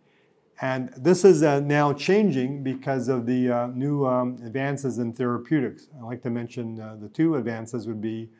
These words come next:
uh, for example, the interleukin blockers. Similar to when you have, uh, allergies, you take antihistamines.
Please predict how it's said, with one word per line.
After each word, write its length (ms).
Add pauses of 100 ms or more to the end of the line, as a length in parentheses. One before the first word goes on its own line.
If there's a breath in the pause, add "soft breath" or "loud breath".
(360 soft breath)
uh, 220
for 120
example, 640 (380 soft breath)
the 80
interleukin 760
blockers. 640 (640 soft breath)
Similar 440
to 180
when 160
you 100
have, 460
uh, 140
allergies, 680
you 80
take 240
antihistamines. 1040